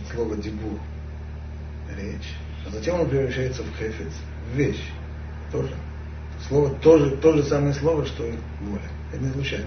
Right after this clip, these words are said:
потому что это действительно суть каждой, каждой вещи, это воля Бога, которая трансформировалась в дибур,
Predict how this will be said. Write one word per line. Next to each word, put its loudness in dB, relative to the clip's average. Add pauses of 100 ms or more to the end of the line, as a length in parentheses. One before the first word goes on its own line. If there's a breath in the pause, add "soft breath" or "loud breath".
потому -6
что -6
это -6
действительно -6
суть -2
каждой, -2 (500 loud breath)
каждой 2
вещи, 0
это -6
воля 6
Бога, -4 (360)
которая 2
трансформировалась 2 (800)
в -8
дибур, 4